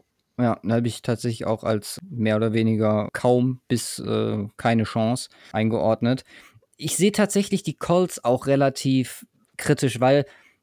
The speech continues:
also ich hab letzte Folge noch gesagt, dass ich sie als, äh, mit mein, mein liebstes Team, man sucht sich ja mehr oder weniger, also ich mach's zumindest so, eins, dem man es dann am ehesten wünscht,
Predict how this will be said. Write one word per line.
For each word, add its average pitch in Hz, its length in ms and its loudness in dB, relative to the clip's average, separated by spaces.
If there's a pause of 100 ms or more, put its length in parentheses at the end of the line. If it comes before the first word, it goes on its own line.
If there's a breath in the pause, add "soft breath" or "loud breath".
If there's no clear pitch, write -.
(460)
also 156 160 4
ich 165 120 2
hab 175 120 0
letzte 196 240 2
Folge 185 280 4
noch 165 160 -2
gesagt, 143 480 2
dass 135 100 2
ich 139 140 -2
sie 139 160 0
als, 131 360 0
äh, 123 380 -2
mit 127 580 2
mein, 123 600 2
mein 117 240 0
liebstes 156 540 -2
Team, 190 500 0
man 113 140 0
sucht 117 240 -4
sich - 160 -6
ja 113 180 -2
mehr 113 200 0
oder 113 180 0
weniger, 113 320 0
also 104 160 -4
ich - 120 -12
mach's 113 220 -6
zumindest 113 360 0
so, 117 180 2 (440 soft breath)
eins, 123 340 2
dem 131 140 4
man 135 140 6
es 127 160 -2
dann 131 320 2
am 98 160 -4
ehesten 135 420 0
wünscht, 170 380 0